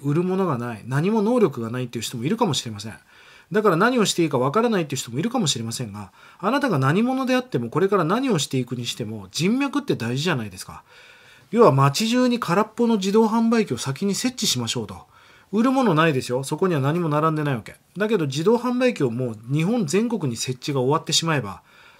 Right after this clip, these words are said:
例えばそこに、そこにね、ポカリスエットを置けばポカリスエットが売れるわけだし、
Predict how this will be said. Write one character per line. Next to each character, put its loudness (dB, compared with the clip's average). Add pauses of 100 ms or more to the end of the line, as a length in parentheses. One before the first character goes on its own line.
(100)
例 4
え 6
ば 6
そ 0
こ 2
に、 0 (140)
そ -6
こ 0
に -2
ね、 -2
ポ -2
カ 4
リ 6
ス 4
エ 8
ッ 8
ト 4
を 0
置 -8
け 0
ば -4
ポ -10
カ 0
リ 2
ス 0
エ 2
ッ 0
ト -4
が -12
売 -10
れ -4
る 0
わ 2
け -6
だ -14
し、 -4